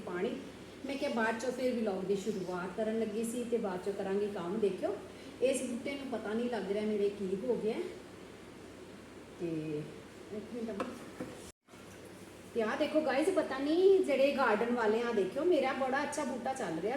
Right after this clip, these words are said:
ਸੀ, ਪਤਾ ਨਹੀਂ ਲੱਗ ਰਿਹਾ ਕਿ ਇਹਨੂੰ ਕੀ ਹੋ ਗਿਆ। ਤੇ ਇਹਦੇ ਮੈਨੂੰ ਲੱਗ ਰਿਹਾ ਜਿਵੇਂ ਹਲਦੀ, ਇਹ ਹਲਦੀ ਜੰਮ ਗਈ ਹੁਣ, ਇਹ ਨਹੀਂ ਮੈਨੂੰ ਪਤਾ ਲੱਗ ਰਿਹਾ। ਹਾਂ, ਹਲਦੀ ਹੈ, ਹਲਦੀ ਦਾ ਬੂਟੇ ਜੰਮ ਗਿਆ। ਇਹ ਮਿੱਟੀ ਸੀਗੀ, ਬਾਕੀ ਮੈਂ ਤੇ ਮਿੱਟੀ ਨਹੀਂ ਲਗਾ, ਐਵੇਂ ਦੀ ਪਾਈ ਸੀ।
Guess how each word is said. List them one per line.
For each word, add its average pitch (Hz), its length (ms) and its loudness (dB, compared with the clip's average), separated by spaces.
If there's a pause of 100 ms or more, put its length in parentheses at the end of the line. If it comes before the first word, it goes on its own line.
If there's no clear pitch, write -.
ਸੀ, 359 140 4 (540)
ਪਤਾ 254 220 4
ਨਹੀਂ 320 160 10
ਲੱਗ 202 200 2
ਰਿਹਾ 233 200 2
ਕਿ 269 100 -2
ਇਹਨੂੰ 254 180 0
ਕੀ 240 220 0
ਹੋ 254 120 10
ਗਿਆ। 208 140 4
ਤੇ - 240 -2
ਇਹਦੇ 240 320 6
ਮੈਨੂੰ 247 200 2
ਲੱਗ 190 240 2
ਰਿਹਾ 220 160 6
ਜਿਵੇਂ 226 280 0
ਹਲਦੀ, 185 400 4 (580)
ਇਹ 233 160 8
ਹਲਦੀ 202 320 4
ਜੰਮ 247 340 0
ਗਈ 240 160 0
ਹੁਣ, 226 100 0
ਇਹ 190 80 8
ਨਹੀਂ 247 200 4
ਮੈਨੂੰ 233 180 -2
ਪਤਾ 185 240 -4
ਲੱਗ 160 300 -2
ਰਿਹਾ। 220 120 0 (2000)
ਹਾਂ, 165 240 -4
ਹਲਦੀ 185 340 2 (120)
ਹੈ, - 40 -2 (640)
ਹਲਦੀ 220 240 0
ਦਾ 247 100 4
ਬੂਟੇ 233 360 2
ਜੰਮ 196 260 2
ਗਿਆ। 254 160 4
ਇਹ 330 80 6
ਮਿੱਟੀ 285 300 2
ਸੀਗੀ, 240 280 2
ਬਾਕੀ 285 280 2
ਮੈਂ 214 300 2
ਤੇ 254 120 4
ਮਿੱਟੀ 254 340 -2
ਨਹੀਂ 240 160 4
ਲਗਾ, 269 240 4 (100)
ਐਵੇਂ 220 240 6
ਦੀ 214 120 2
ਪਾਈ 190 300 2
ਸੀ। 311 180 4